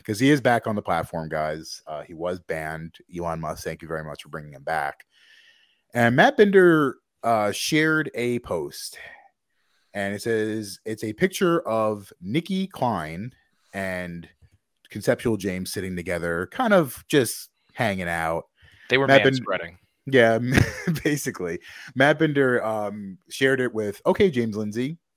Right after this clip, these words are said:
Speaker 1: who is seen here with a member of the nexium sex cult, whose leader is currently in prison for child sex trafficking. So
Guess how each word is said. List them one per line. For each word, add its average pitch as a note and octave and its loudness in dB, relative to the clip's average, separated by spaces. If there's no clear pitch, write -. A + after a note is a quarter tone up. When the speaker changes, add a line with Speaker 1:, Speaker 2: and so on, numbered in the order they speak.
Speaker 1:
who B2 2
is B2 0
seen D#3+ -4
here C#3+ 0
with A#2+ 0
a G#2 2
member A2+ -2
of G2 -10
the F2 -12
nexium G#2 -10
sex - -6
cult, - -14
whose A2 -2
leader C3 2
is G#2 -6
currently D3 -6
in A2 -8
prison F2+ -10
for F2 -8
child F#2+ -6
sex - -14
trafficking. - -14
So C#3 6